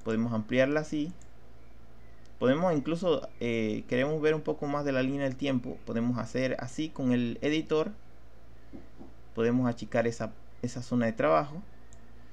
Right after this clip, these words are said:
Y podemos achicar también esto un poco. Y tenemos esto más grande.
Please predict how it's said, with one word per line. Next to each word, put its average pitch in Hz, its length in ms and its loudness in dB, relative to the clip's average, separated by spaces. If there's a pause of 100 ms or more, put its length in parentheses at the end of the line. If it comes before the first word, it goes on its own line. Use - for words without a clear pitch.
(300)
Y 120 80 -4
podemos 123 720 4 (800)
achicar 113 440 0
también 117 300 4
esto 120 220 0
un 127 100 2
poco. 160 400 2 (320)
Y - 80 -6
tenemos 120 520 6
esto 123 280 2
más 113 220 2
grande. 123 460 4